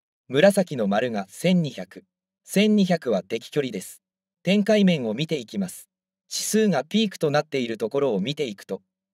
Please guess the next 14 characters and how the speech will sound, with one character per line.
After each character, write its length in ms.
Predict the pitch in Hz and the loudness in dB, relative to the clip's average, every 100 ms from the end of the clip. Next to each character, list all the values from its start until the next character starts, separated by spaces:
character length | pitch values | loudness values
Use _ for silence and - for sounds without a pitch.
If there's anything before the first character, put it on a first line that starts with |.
| _ _ | _ _
一 140 | 139 - | -6 -2
走 260 | - 196 | 2 4
前 220 | 185 175 | 4 4
は、 200 | 135 101 - _ _ _ - | 0 -2 -6 _ _ _ -2
七 260 | 131 165 202 | 2 4 4
番 180 | 202 | 4
手 120 | 180 170 | 2 0
か 120 | 135 | -2
ら 80 | 113 | -2
の 120 | 90 | -4
競 220 | - 113 | -2 0
馬 120 | 107 | 0
で 80 | 98 | -6
す。 240 | - - | -10 -18